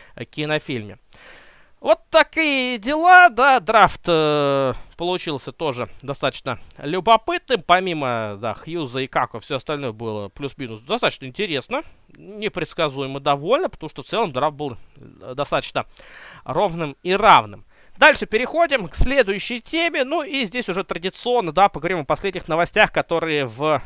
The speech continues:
Национальной хоккейной лиге были, касаемо рынка, касаемо каких-то историй контрактных, обменных. Ну и здесь особняком я бы хотел затронуть вот такую тему.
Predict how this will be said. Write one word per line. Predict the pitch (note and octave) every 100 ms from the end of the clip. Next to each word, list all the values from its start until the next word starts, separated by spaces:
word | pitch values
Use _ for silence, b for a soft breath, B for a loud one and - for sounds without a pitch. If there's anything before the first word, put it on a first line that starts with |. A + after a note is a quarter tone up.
| B
Национальной | C3+ - G3 F3+ C#3+
хоккейной | D3+ - D3 C#3
лиге | D3+ C3+ C#3+
были, | A#2+ C4 C#4+ B3+
касаемо | - C3 - B2+ G#2+ A2
рынка, | A2 G3 C#4 C4+ - A3+ -
касаемо | A#2+ - B2+ A2 G#2+
каких-то | - - B2+
историй | - B2 A#2
контрактных, | - C#3+ - A#3+ C4+ G3+ E3+
обменных. | C3 A#2+ F#3+ B3 A3+ G#3+ B B B _
Ну | F3 A#3
и | F#3 G#3+ b b b
здесь | C#3+ G3+
особняком | D3+ D#3+ C#3+ F3 D#4+ C4+
я | A#3+
бы |
хотел | - D#3 F3+
затронуть | D3+ F3 E3+ D3+
вот | D3 -
такую | C3+ - D3+
тему. | - C#3+ F#2